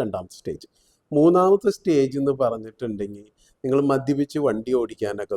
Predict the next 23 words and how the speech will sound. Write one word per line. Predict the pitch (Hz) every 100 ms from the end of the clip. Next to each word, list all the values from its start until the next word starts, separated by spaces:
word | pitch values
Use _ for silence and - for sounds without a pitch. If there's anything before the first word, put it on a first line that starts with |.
| -
തുടങ്ങുന്നു, | 98 92 92 107 _ _ _ -
ഇടയ്ക്ക് | 127 143 143 165 156 - _ _ _ -
പൂസായി | 123 123 135 123 123 120
വൺ-, | 107 - - 107
ഓവറായിട്ട് | 117 123 113 107 107
പൂസായി | 95 92 98 92 -
പോകുന്നു | 85 101 - 127
ഇടയ്ക്കൊക്കെ. | 110 - 87 - - _ _ _ _ - 147
നാലാമത്തെ | 160 180 185 185 196
സ്റ്റേജ് | - 151 131
എന്ന് | 131
പറഞ്ഞാൽ | 127
ഒരു | 123
ക്രോണിക് | 117 110 117 131
കണ്ടീഷനായി, | 107 110 - 113 107 156 - 131
ഇതൊരു | 123 120 123 _ _ _ _
മദ്യപാനിയായി | 120 117 117 135 127 117 117 131 139 123 120
മാറുന്ന | 107 107 110 107
ഒരു | 101
അവസ്ഥയാണ്. | 101 - - 110 90 107 - _ _ _ 123
അതായത് | 120 117 123 160 139
നിങ്ങൾ | 117 143 175 131
രാവിലെയും | 110 110 120 127 139